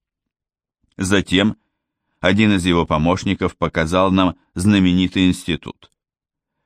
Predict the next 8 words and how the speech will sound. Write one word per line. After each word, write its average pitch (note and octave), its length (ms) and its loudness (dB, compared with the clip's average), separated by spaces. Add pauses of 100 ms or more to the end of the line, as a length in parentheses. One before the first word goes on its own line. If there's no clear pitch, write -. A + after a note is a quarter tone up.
(120)
"Это F3+ 380 -2
крупнейшая C#3+ 920 0
нейрохирургическая F#2 1300 -2
больница E2 640 0
в F#2+ 100 0
мире", D#2 580 2 (500)
сказали E2+ 520 -2
нам. B1+ 260 -8